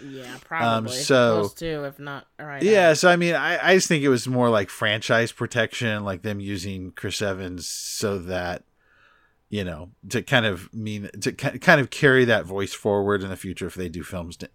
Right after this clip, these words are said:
Speaker 2: down the ro-, down the, the road, you know?
Speaker 1: Okay.
Speaker 2: Um,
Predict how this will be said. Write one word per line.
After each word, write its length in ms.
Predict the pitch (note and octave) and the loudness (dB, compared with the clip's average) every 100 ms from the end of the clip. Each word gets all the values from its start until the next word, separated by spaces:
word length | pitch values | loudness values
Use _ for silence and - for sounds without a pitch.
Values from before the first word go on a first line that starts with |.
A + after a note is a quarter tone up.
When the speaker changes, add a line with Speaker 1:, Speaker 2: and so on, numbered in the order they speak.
| F#2 | -12
Speaker 2:
down 180 | F2+ E2+ | -10 -10
the 80 | |
ro-, 400 | E2+ E2+ - F#2+ - F#2+ | -12 -14 -16 -16 -16 -6
down 220 | G#2+ G2 | -4 -4
the, 100 | F2 - | -8 -12
the 200 | F2+ E2+ | -10 -8
road, 300 | F2+ E2 E2 | -8 -8 -12
you 100 | F2 | -12
know? 140 | E2 - - - F#3 G#3 | -14 -16 -20 -20 -16 -12
Speaker 1:
Okay. 180 | G#3+ | -4
Speaker 2:
Um, 420 | G3+ B2 A#2 G#2+ | 2 4 4 0